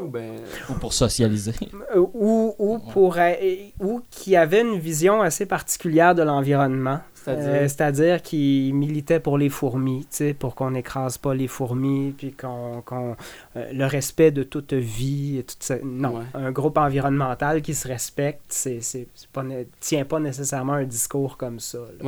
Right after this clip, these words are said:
Speaker 1: Ouais, ouais, non, je comprends, je
Speaker 3: Ouais.
Speaker 1: comprends. C'est pas, c'est pas nécessaire d'être, euh, végétarien pour travailler à Greenpeace, par exemple.
Speaker 3: Non, mais c'est ça, c'est exactement.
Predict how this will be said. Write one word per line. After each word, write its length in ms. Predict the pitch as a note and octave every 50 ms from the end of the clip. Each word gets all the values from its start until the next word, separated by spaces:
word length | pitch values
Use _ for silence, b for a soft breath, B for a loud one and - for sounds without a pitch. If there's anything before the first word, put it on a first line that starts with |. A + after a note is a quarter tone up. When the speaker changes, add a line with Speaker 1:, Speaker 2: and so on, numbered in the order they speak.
| C#3 C#3+ C#3+ C#3+
Speaker 1:
Ouais, 60 | C#3+
ouais, 100 | C#3 C#3 C3+
non, 100 | C3+ C3
je 100 | - -
comprends, 320 | C3 B2+ A#2 B2 C3 B2+
je 100 | A#2 C3+
Speaker 3:
Ouais. 160 | C#3 C#3 C3+
Speaker 1:
comprends. 220 | B2 A#2 B2 A#2+ B2
C'est 200 | - - A2 -
pas, 360 | - B2+ B2+ B2+ B2 A#2+ A2
c'est 100 | - -
pas 60 | -
nécessaire 400 | C3 B2 - - - C#3 B2+ B2+
d'être, 220 | C3 B2 A#2 - C3
euh, 100 | B2 A#2
végétarien 540 | A2 B2 A2 B2 B2 C#3 B2+ A#2 B2 C3
pour 120 | C3 C#3 B2
travailler 580 | - - A#2+ A2+ A#2 A2+ A#2 A#2 A#2 B2 B2+
à 80 | B2+ A#2
Greenpeace, 460 | A2 B2 A#2+ A2 G#2 - B2 A2+ D3+ C#3
par 120 | C#3 D3
exemple. 200 | D3+ D3+ D#3 D#3+ E3+
Speaker 3:
Non, 320 | E3 D#3+ D#3 C#3+ C3+ B2+ C3
mais 180 | C#3+ C#3+ C#3+ C#3+
c'est 160 | C#3 - D3
ça, 260 | C#3 - D#3 C#3+ B2+ C3
c'est 340 | - - - D3 B2+ A#2+ B2
exactement. 580 | A#2 B2 A#2+ C#3 C#3 C3+ - D3 C3 B2+ A#2+